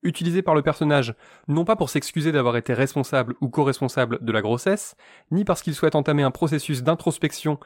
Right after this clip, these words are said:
lié à son désir ou non de fonder une famille, mais juste pour ne pas avoir à débourser deux cents et quelques dollars. Spoiler, ce mec-là ne filera pas le moindre sou, et la grand-mère fauchée sera contrainte d'aller demander de l'argent à un très ancien petit ami, vestige de cette époque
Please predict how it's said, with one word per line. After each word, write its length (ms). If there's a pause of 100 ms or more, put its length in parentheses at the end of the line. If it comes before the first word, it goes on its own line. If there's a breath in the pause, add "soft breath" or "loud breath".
(280 loud breath)
lié 140
à 60
son 160
désir 400 (140)
ou 120
non 220 (240 soft breath)
de 60
fonder 240
une 100
famille, 420 (320 soft breath)
mais 180
juste 300
pour 120
ne 60
pas 200
avoir 260
à 60
débourser 500 (240 soft breath)
deux 160
cents 180
et 80
quelques 260
dollars. 420 (480)
Spoiler, 540 (280)
ce 180
mec-là 300
ne 60
filera 300
pas 100
le 80
moindre 340
sou, 300 (340 soft breath)
et 60
la 100
grand-mère 280
fauchée 460 (220 loud breath)
sera 240
contrainte 320
d'aller 160
demander 340
de 80
l'argent 340
à 40
un 40
très 260
ancien 260
petit 260
ami, 300 (340 soft breath)
vestige 400
de 120
cette 200
époque 400